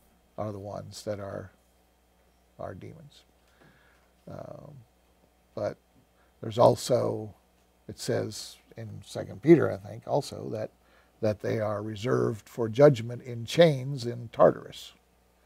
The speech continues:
So that would mean that, that they couldn't be out roaming around, uh, if they're in chains.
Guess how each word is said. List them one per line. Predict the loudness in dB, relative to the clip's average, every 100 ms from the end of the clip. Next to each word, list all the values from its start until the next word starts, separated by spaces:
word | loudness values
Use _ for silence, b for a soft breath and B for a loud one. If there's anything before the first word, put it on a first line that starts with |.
| b b b b b
So | -12 -8 -2
that | -2 -2
would | -6 -10
mean | -10 -10 -10 -6
that, | -6 -6 -10 _ _ _ _ _ _ _ _ _ _ _ _ _ _ _ _ _
that | -12 -8
they | 0
couldn't | 6 6 4
be | -2 0 4
out | 2 2
roaming | -4 -8 -8 -4
around, | 2 4 2 -8 -16 _ _ _ _ _ _ _ _ _ _ _ _ _ _
uh, | -20 -16 -18
if | -16
they're | -14 -14
in | -14
chains. | -16 -16 -16 -20 -20